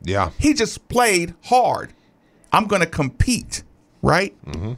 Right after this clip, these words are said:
Speaker 2: So I saw my players have shame. I could see it on their face. They knew they better start playing a little harder, right? But
Speaker 1: Mm-hmm.
Speaker 2: by then, you had dug yourself a hole. You had dug yourself a big-time hole,
Speaker 1: Yeah,
Speaker 2: you
Speaker 1: yeah.
Speaker 2: know? So,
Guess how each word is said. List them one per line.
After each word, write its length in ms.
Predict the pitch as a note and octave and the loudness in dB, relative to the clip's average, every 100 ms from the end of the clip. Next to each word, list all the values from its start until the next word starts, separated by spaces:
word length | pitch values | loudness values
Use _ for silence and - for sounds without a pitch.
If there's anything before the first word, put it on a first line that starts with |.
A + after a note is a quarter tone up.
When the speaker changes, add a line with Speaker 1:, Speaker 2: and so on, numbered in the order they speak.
| - | -10
Speaker 2:
So 420 | - F3 D#3+ D#3 - | -2 2 2 0 0
I 200 | F3 A#3+ | -2 -2
saw 340 | - A3+ G#3+ | -4 -2 0
my 280 | F3 F#3+ C4 | 0 -2 -2
players 680 | - C#3 A#2+ A#2+ D3+ - - - - _ _ _ _ _ _ | -2 -2 0 0 -4 -8 -16 -20 -20 _ _ _ _ _ _
have 280 | - E3+ C#3 | -4 0 0
shame. 520 | - F#3 F#3+ B2+ - - _ _ _ _ _ - | -2 -2 0 -2 -6 -14 _ _ _ _ _ -4
I 100 | - | -2
could 140 | G3 | -2
see 260 | - A#3 A#3 | -2 -2 0
it 80 | |
on 120 | G#3+ G#3+ | 0 -4
their 100 | G#3+ | -6
face. 480 | - A#3+ - - - _ - | -4 -4 -4 -10 -18 _ 0
They 180 | - F3+ | 4 4
knew 240 | F3+ G3 G3 | 2 2 2
they 100 | D3 | 2
better 240 | C3 A#2+ | 2 0
start 260 | - A#2+ - | 0 -2 -2
playing 200 | A#2 G#2+ | -2 0
a 40 | |
little 200 | F#2 E2+ | 2 0
harder, 380 | F#2 B1+ - - _ _ - | 0 -2 -4 -10 _ _ 0
right? 260 | A2 B2+ - - | 2 2 -2 -10
But 100 | - | -2
Speaker 1:
Mm-hmm. 60 | D#3 | 2
Speaker 2:
by 120 | D3+ | 2
then, 220 | A3 A#3+ | 2 0
you 100 | F#3 | 0
had 140 | D#3 A2+ | 0 2
dug 220 | C#3+ C#3+ | 2 2
yourself 320 | D3 C#3 C3+ | -2 -2 0
a 60 | B2+ | 2
hole. 340 | A#2+ F3+ - _ _ _ _ _ _ _ _ - | 2 0 -4 _ _ _ _ _ _ _ _ 2
You 100 | D3+ | 4
had 120 | B2 | 4
dug 200 | D3 C3+ | 2 2
yourself 300 | C3+ C#3+ B2+ | -2 -2 -2
a 20 | |
big-time 480 | A2+ B2+ A#2+ B2+ A#2 | -2 -2 0 0 0
hole, 160 | A#2 A2+ | 0 2
Speaker 1:
Yeah, 240 | C3+ C#2 - - | 0 -2 -8 -12
Speaker 2:
you 100 | - | -2
Speaker 1:
yeah. 40 | C#3 | 2
Speaker 2:
know? 260 | B2+ C#3 - _ | 4 2 -2 _
So, 320 | - D#3+ C#3+ | -4 -2 0